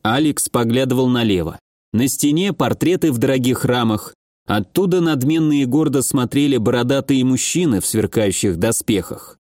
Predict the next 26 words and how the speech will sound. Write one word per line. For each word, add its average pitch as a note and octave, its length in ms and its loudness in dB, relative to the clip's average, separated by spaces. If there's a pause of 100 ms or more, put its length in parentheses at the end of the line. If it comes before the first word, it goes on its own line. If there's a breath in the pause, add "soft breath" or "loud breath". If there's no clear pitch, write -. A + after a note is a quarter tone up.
(360)
У B2 100 0
всех F#3 340 -2
на F#3+ 100 2
головах E3 540 0
одинаковые C#3+ 640 0
небольшие A#2+ 580 0
короны, D#3 520 0 (200)
хотя D#3 500 0
нет, C#3 300 0
скорее B2 400 0
всего, C3 340 0
это B2 260 0
одна B2 340 0
и A#2+ 40 -2
та D#3 220 0
же G2+ 140 -2
корона, A2 500 0 (220)
которая D3 440 0
передавалась C3+ 800 0
из B2 100 -2
поколения B2+ 640 0
в - 100 -8
поколение C3 840 0 (240)
от G2 220 -2
отца C3 440 -2
сыну. G2 480 -2